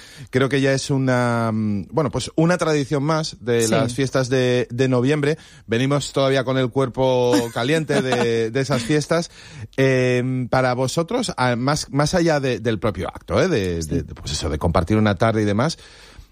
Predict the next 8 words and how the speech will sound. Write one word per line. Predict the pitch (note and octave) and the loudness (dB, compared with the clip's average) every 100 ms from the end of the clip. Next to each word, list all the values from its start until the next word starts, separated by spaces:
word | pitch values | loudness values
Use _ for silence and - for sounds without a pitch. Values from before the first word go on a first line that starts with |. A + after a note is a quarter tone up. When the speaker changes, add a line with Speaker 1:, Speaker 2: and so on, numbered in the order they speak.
| - - G#2+ - | -20 -14 -6 0
Speaker 1:
¿también | C#3 C#3+ A3+ | 2 2 0
es | - | 0
una | G3 D#3+ C#3+ C3+ | 0 2 0 0
suerte | - C3+ A#2+ B2 | 0 0 0 0
de | A#2+ | 0
puesta | G#2 C3 C3+ - A#2+ | 0 -2 -2 -2 -2
de | A2 | 0
largo | F#2 E2+ F#2 | -2 -2 -4